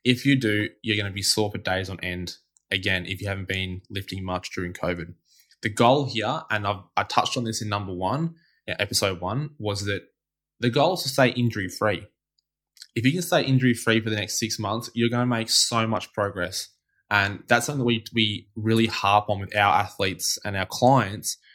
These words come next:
with, um, uh, E P M, is that we keep them injury-free and they're always progressing.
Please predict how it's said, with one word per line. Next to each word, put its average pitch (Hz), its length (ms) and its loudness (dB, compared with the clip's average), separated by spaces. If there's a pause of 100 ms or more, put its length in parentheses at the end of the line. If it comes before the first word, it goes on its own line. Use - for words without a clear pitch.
(220)
with, 101 480 0 (120)
um, 98 480 -4 (440)
uh, - 120 -14 (100)
E 117 140 4
P 110 260 -2
M, 104 240 2
is 98 220 -6
that 104 160 0 (840)
we 120 140 4
keep 143 280 2
them 135 120 0
injury-free 104 800 2
and 107 180 0
they're 110 100 2
always 127 440 2
progressing. 107 680 0